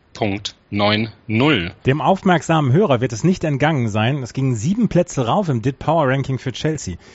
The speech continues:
Speaker 2: Da wird sich Antonio Conte nach dem Spiel Adriano Celentano aufgelegt haben, was?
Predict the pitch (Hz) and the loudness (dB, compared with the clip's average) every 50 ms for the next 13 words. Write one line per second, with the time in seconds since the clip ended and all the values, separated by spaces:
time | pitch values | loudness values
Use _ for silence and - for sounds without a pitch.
0 | - - - - _ - - 110 127 202 - 220 202 175 151 - 196 208 185 165 | -20 -20 -20 -20 _ -2 0 2 2 2 0 2 0 0 2 2 2 2 2 2
1 | - 180 180 151 156 160 139 - 151 131 - - - 165 156 - 131 131 123 135 | 2 0 0 2 0 0 0 0 -2 -4 -4 -6 -2 -2 0 0 0 -2 0 0
2 | 135 135 135 127 - - 131 127 117 - - 117 113 101 101 98 80 85 92 - | 0 0 0 0 0 0 0 0 0 -2 -2 0 0 0 0 -2 -6 -8 -10 -8
3 | - 98 95 98 92 - - 90 92 90 87 92 113 170 - - | -8 -8 -8 -8 -10 -10 -8 -8 -8 -6 -6 -6 -6 -6 -6 -8